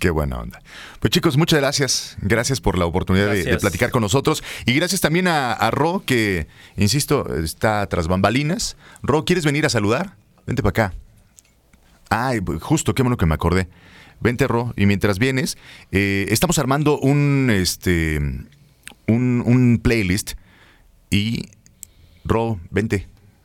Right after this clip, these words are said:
Speaker 1: para que saludes a la gente. Estamos ar-, armando un playlist en sentido común, justo en Spotify,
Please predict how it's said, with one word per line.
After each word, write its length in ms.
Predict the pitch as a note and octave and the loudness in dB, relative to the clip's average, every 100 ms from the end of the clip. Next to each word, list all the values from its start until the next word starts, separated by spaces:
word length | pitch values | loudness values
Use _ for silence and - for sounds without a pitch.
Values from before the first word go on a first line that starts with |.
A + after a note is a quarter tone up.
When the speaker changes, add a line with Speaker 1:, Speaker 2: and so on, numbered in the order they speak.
| _ _ - | _ _ -4
Speaker 1:
para 160 | D2 | -2
que 240 | - D#2 C#2 | 0 -2 0
saludes 300 | F2 F#2+ F#2+ | 0 0 0
a 60 | |
la 80 | C#2+ | 0
gente. 340 | D#2+ D#2 - - - - - - - - | 0 -2 -4 -8 -18 -20 -18 -18 -20 -8
Estamos 260 | - C4+ G3 | -2 0 0
ar-, 180 | C#3+ C3+ | 0 0
armando 300 | B2 D3 D#3+ | 0 2 0
un 80 | - | 2
playlist 420 | D#3 D3 C#3+ - | 2 2 0 2
en 160 | G#2+ | 0
sentido 340 | G2 G#2 C3+ C3+ | 0 2 2 2
común, 280 | A2 B2 F#2 | 2 0 -2
justo 260 | B2 - | -2 0
en 60 | F2 | 0
Spotify, 580 | - A2+ A2 A#2 A2 | 0 0 0 0 0